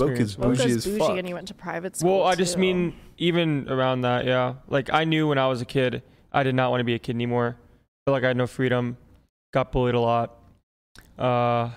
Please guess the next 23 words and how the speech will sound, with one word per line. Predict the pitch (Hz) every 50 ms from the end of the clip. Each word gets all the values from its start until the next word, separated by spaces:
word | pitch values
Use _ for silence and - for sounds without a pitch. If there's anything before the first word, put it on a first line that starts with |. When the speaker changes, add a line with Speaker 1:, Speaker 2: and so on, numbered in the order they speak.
| - - - -
Speaker 1:
yeah, | - 139 143 139
it | 135
wasn't | 135 156 160 175 175
really | 175 175 170
that | 147 147 139 135
great | - 147 135 135
of | 131 131 117
a, | 123 127 123 120 120 123 - - - - -
of | 135 127
a | 127
childhood | - - 139 127 127 127 143 139
experience. | 143 - - - 151 156 160 180 175 - - - - -
And, | - 151 143
like, | 139 131 - -
when | - 143
you're | 139 139
saying, | 135 - 147 139 135
like, | 131 123 -
you're | 143 131
hyper | 123 131 131 127 - 135 131
realizing | 123 123 123 123 123 123 127 127 120 131 131 131 131 139 151
that, | 131 127
like, | 123 117 113 -